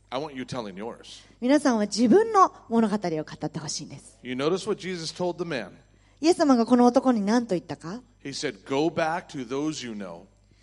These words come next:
Speaker 2: えーと、戻って知っている者のところに行き、
Speaker 1: And share what you know.
Speaker 2: あなたが知っていることを話しなさいと言ったわけです。
Speaker 1: That's it.
Speaker 2: それだけです。
Speaker 1: This man didn't know any scripture.彼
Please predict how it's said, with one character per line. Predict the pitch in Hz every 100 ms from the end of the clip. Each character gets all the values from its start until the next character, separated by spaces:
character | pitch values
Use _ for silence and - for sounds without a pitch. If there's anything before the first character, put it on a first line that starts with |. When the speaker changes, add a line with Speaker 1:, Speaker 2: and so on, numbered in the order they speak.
| _ _ _ _
Speaker 2:
え | 190
ー | 180
と、 | 190 180
戻 | 185 247 285 381
っ | - -
て | 233 247 143 -
知 | - 269
っ |
て | 262 302
い | 311
る | 311
者 | 311 302
の | 277
と | 208
こ | 262 320
ろ | 330
に | 208
行 | 214
き、 | - 339 240 - _ _ _ -
Speaker 1:
And | 127 127
share | - 139
what | 127 117 - 110
you |
know. | 87 85 - _ _ _
Speaker 2:
あ | -
な | 214
た | 208 185
が |
知 | 185 -
っ | 190
て | -
い | 196
る |
こ | 202 294
と | 320
を |
話 | 190 180 202
し | 262
な | 277
さ | 269 330
い | 302
と | 156
言 | -
っ |
た | - -
わ | -
け | -
で | -
す。 | - _ _ _ _ _ -
Speaker 1:
That's | 98 -
it. | 190 - _ _ _ _ _ _
Speaker 2:
そ | - 208
れ | 214
だ | 208
け | 196
で | 143
す。 | - - _ _ _ _ _
Speaker 1:
This | 135 175 165
man | 170 170 170
didn't | 143 143 131
know | 127 120 110 - -
any | 113
scripture. | 170 - 127 - - 151
彼 | -